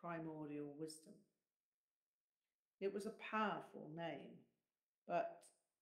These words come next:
Nakpa Desh-, Yeshe Dorje had told me that Dudjom Rinpoche was the living evidence of the name.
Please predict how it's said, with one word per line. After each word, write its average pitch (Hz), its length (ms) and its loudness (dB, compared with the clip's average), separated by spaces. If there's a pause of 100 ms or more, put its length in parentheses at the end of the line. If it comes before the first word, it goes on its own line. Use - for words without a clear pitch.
(140)
Nakpa 185 540 2
Desh-, - 320 2 (100)
Yeshe 196 400 4
Dorje 151 520 0 (480)
had - 180 -4
told 190 300 8
me 175 180 2
that 175 260 2
Dudjom 208 360 4
Rinpoche 156 520 0
was 160 380 2
the 160 220 4 (520)
living 185 440 2
evidence 160 920 -2
of - 60 -8 (100)
the - 60 -10 (120)
name. 156 280 -6